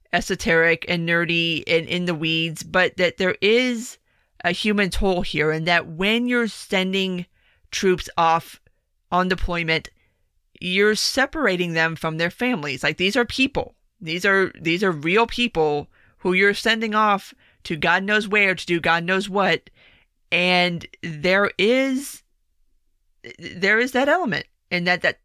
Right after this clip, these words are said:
that is something that you need to think about as commander-in-chief when you send troops off for deployment, that there's, there's a real human cost here. And even if that person comes back alive,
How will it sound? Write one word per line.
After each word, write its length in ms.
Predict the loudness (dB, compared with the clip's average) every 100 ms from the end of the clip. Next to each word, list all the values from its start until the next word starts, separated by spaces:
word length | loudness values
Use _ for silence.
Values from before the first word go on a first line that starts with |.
| -2
that 160 | 0
is 180 | 2 0
something 500 | -4 -4 -6 -8 -12 -20 _ _ -4
that 220 | -2 0
you 80 | 0
need 160 | 0 -2
to 60 |
think 240 | -2 -4 0
about 260 | 0 0
as 220 | 0 -2 -2
commander-in-chief 880 | -2 -2 -2 -2 -2 -4 -6 -10 _ _ _ _ -12
when 640 | -4 0 2 2 2 0 -4
you 280 | -4 -4 -4
send 600 | -4 0 2 0 -2 -6 _ _ _ _
troops 400 | -4 0 0 -2
off 240 | 0 2 0
for 160 | -4
deployment, 640 | -6 -6 -2 -2 -2 -8 -16 _ _
that 380 | -2 2 2 0 _ _ _ _ _ -20 -20
there's, 500 | -4 0 2 2 -4 -14
there's 380 | -4 0 0 0
a 40 |
real 600 | 0 0 2 2 0 -4 -12
human 420 | -6 -4 -4 -6
cost 440 | -4 -2 -2 -4
here. 340 | -8 -8 -10 -14 _ _ _ -6
And 140 | 0
even 220 | 0 0
if 100 | -2
that 140 | -2 -2
person 300 | -2 -4 -4
comes 200 | -4 0
back 220 | -2 0
alive, 520 | -2 0 2 0 -4